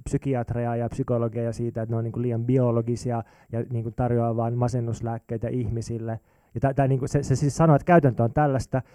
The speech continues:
ja sit ps-, psykiatrit sanoi sille vastaan, että, että ei itse asiassa ei ole näin, että, että tota, kyllä niinku psykiatrian koulutuksessa tosi paljon panostetaan siihen, että masennus on, on, niinku, on sosiaalista ja, ja niinku, ää, ei vaan biologista, ja sit siellä on niinku monia tasoja,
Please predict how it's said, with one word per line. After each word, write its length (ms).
ja 80
sit 180
ps-, 220
psykiatrit 520
sanoi 260
sille 220
vastaan, 420
että, 280
että 220
ei 280
itse 160
asiassa 240
ei 120
ole 80
näin, 280
että, 280
että 220
tota, 200
kyllä 240
niinku 200
psykiatrian 540
koulutuksessa 560
tosi 220
paljon 200
panostetaan 440
siihen, 240
että 160
masennus 400
on, 280
on, 160
niinku, 240
on 140
sosiaalista 720
ja, 240
ja 140
niinku, 260
ää, 440
ei 140
vaan 180
biologista, 560
ja 100
sit 100
siellä 120
on 40
niinku 100
monia 260
tasoja, 460